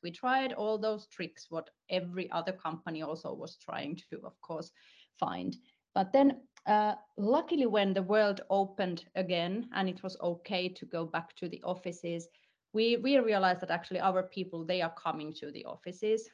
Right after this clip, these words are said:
Quite nice, quite, quite many, many, uh, people actually wanted to return to the offices and, and started to arrange events and face-to-face meetings. We also noticed that we have been gathering some data that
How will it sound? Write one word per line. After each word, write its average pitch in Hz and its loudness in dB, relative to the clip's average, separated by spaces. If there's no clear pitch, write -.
Quite 165 -4
nice, 151 -4
quite, - -2
quite 208 2
many, 170 0
many, 175 -2
uh, 151 -4
people 185 0
actually 165 -2
wanted 175 -2
to - -14
return 156 -4
to 160 -10
the 156 -8
offices 151 -6
and, 147 -4
and 156 -2
started 202 6
to 208 0
arrange 156 0
events 156 -2
and - -4
face-to-face 151 -4
meetings. 175 -4
We 214 8
also 254 6
noticed 208 -2
that 165 -10
we 185 -4
have 175 -6
been 175 -6
gathering 190 0
some 185 -2
data 190 2
that 170 -4